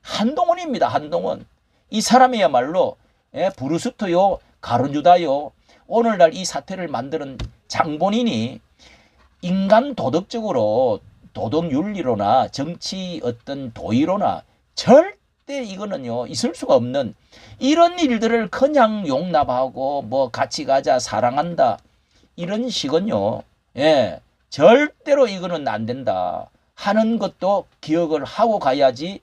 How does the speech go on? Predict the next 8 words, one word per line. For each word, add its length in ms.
한마디로 800
내분에 760
이런 240
것도 280
다 520
이런 220
식으로 260
하자면은 540